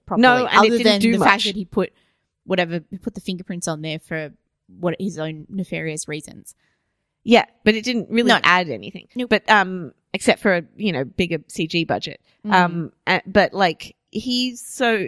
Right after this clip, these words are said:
Speaker 2: he's
Speaker 1: It
Speaker 2: so
Speaker 1: would have
Speaker 2: kind
Speaker 1: been
Speaker 2: of
Speaker 1: better to give him some actual mutation. Would have made it a bit
Speaker 2: Yeah.
Speaker 1: better.
Speaker 2: But he's so evil, but with a very, well, that wouldn't work with his character though, 'cause he's
Speaker 1: Mm.
Speaker 2: evil with, but, but with very clear motivations, right?
Speaker 1: Mm.
Speaker 2: He's like, "Mutants are dangerous, mutants are bad, these kids aren't really people, they're creations, and
Speaker 1: Mm.
Speaker 2: therefore they don't count as real people,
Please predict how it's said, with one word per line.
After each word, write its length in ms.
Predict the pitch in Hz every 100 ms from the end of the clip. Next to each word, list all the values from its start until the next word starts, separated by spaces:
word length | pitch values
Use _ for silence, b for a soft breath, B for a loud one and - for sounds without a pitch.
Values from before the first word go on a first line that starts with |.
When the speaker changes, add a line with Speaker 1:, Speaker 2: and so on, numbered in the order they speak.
| -
Speaker 2:
he's 220 | 208 226
Speaker 1:
It 60 | 233
Speaker 2:
so 60 | 254
Speaker 1:
would 60 |
have 60 | 311
Speaker 2:
kind 200 | 247 208
Speaker 1:
been 100 | 190
Speaker 2:
of 60 |
Speaker 1:
better 200 | 202 190
to 100 | 180
give 160 | 175 170
him 160 | 165 165
some 200 | 175 151
actual 360 | 151 - 160
mutation. 640 | 156 156 156 147 - - - _ _
Would 100 | -
have 60 |
made 140 | 160 160
it 20 |
a 40 |
bit 20 | 202
Speaker 2:
Yeah. 300 | 190 160 156
Speaker 1:
better. 120 | - _ _ _ _ -
Speaker 2:
But 140 | 214
he's 220 | 240 269 262
so 220 | 294 262
evil, 360 | 170 214 214 185
but 160 | 185
with 160 | 190 185
a 40 |
very, 200 | 190 185
well, 200 | 208 220
that 220 | 175 202 160
wouldn't 200 | 208 160
work 200 | 175 -
with 100 | 175
his 120 | -
character 320 | 190 - -
though, 120 | -
'cause 180 | - 180
he's 160 | 202 196
Speaker 1:
Mm. 40 |
Speaker 2:
evil 240 | 226 240
with, 140 | 220 190
but, 140 | 185
but 100 | 190
with 120 | 185
very 200 | 185 175
clear 240 | 170 202 170
motivations, 640 | 160 165 156 143 - -
right? 240 | 95 117 180
Speaker 1:
Mm. 280 | 170 147 -
Speaker 2:
He's 200 | 190 180
like, 300 | 175 170 _ _ -
"Mutants 420 | 202 202 135 196
are 40 | 190
dangerous, 580 | 175 170 170 170 165
mutants 240 | 180 139 175
are 60 |
bad, 360 | 165 151 156 156
these 200 | 165 165
kids 260 | - 170 175
aren't 160 | 165
really 220 | 160 156
people, 440 | 165 285 269 220 202
they're 140 | 175
creations, 680 | - 170 165 175 170 156 160
and 100 | 156
Speaker 1:
Mm. 40 | 151
Speaker 2:
therefore 340 | 151 - 160
they 120 | 151
don't 220 | 151 151
count 260 | - 180 160
as 140 | 156
real 160 | 156 147
people, 500 | - 208 - 175